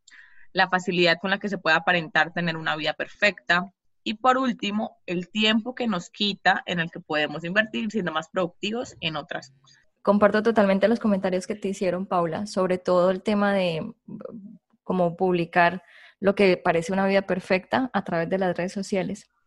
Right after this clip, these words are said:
Speaker 2: Yo también pregunté, hice como tres preguntas básicas. ¿Creen que las redes sociales consumen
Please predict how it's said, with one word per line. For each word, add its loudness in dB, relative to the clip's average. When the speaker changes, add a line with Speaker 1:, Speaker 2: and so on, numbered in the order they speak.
Speaker 2:
Yo 2
también 6
pregunté, 4
hice 2
como 4
tres 0
preguntas 0
básicas. 0
¿Creen 2
que -2
las 4
redes 0
sociales 0
consumen -2